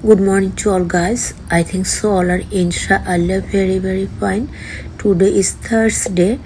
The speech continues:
আজকে আমাদের এখন বৃহস্পতিবার। এখন বাজে দশটা বিশ রাত।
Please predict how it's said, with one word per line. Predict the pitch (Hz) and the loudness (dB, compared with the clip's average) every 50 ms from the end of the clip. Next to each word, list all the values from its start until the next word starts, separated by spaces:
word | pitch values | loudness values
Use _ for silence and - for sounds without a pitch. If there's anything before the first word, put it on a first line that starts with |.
| - - - - - - - | -16 -18 -18 -18 -18 -12 -8
আজকে | - - - - - - | -6 -6 -4 -4 -4 -2
আমাদের | 190 180 175 180 170 170 190 185 | -2 0 0 -2 -2 -2 -2 -2
এখন | 180 - - 190 180 | -2 -4 -2 -4 -2
বৃহস্পতিবার। | 175 175 175 190 185 - - - 190 185 - 185 185 185 180 180 196 247 277 277 - - - - - - - - - | 0 0 0 -2 -4 -6 -6 -6 -6 -4 -4 -4 -2 -2 0 0 0 -2 -4 -6 -10 -14 -16 -18 -18 -16 -14 -8 -4
এখন | - 190 180 - - 202 196 185 | -2 -2 -2 0 -2 -2 0 0
বাজে | 185 185 175 - 202 | -2 -2 0 0 0
দশটা | 180 185 190 175 170 - - - 196 180 | 0 0 0 -2 -2 -4 -4 -2 -2 -2
বিশ | 165 165 175 175 185 226 226 - - - - | 0 0 2 2 2 2 0 -2 -4 -2 -2
রাত। | 160 147 147 175 202 - - | 0 0 0 0 -2 -4 -8